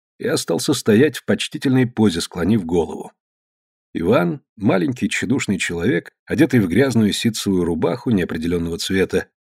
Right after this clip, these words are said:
такие же заплатанные брюки и опорки на босую ногу, стоял у входа в палатку, скручивая из газетной бумаги папиросу. Загнув ее собачьей ножкой, он вынул спички и закурил, пуская едкий корешковый дым.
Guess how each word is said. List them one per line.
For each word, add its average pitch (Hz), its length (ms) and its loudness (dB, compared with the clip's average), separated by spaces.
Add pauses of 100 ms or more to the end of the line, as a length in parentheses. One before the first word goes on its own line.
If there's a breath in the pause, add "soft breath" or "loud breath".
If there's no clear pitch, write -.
(140)
такие 120 280 4
же 101 140 2
заплатанные 98 580 0
брюки 110 500 2 (480)
и 104 80 2
опорки 117 520 6
на 92 80 2
босую 104 400 2
ногу, 147 300 4
стоял 156 340 4
у 143 40 4
входа 135 280 2
в 120 120 -4
палатку, 139 480 2
скручивая 147 600 2
из 113 240 -2
газетной 113 440 4
бумаги 101 420 2
папиросу. - 720 -6 (640)
Загнув 120 480 4
ее 175 140 6
собачьей 127 460 4
ножкой, 151 640 2
он 113 200 4
вынул 131 280 6
спички - 500 -4
и 151 240 0
закурил, 127 580 2
пуская 107 420 2
едкий 120 480 0
корешковый 87 580 -4
дым. - 320 -12